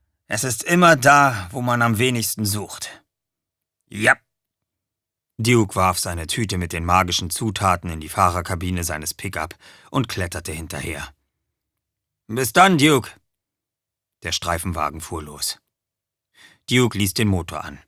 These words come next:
Er warf einen Blick zurück zum Laden. Tammy winkte von der Tür aus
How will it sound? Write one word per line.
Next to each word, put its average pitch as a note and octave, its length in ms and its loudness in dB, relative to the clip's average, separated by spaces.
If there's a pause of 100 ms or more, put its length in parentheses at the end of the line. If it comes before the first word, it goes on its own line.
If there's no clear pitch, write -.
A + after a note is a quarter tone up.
(1000)
Er A#2 120 0
warf D3 180 6
einen A#2 200 0
Blick C3 200 -2
zurück G#2+ 320 -4
zum F#2+ 140 -2
Laden. F2+ 400 0 (880)
Tammy F2+ 400 -4
winkte G2 300 -4
von F2 160 -10
der D#2+ 160 -10
Tür F#2+ 260 -2
aus D#2+ 300 -6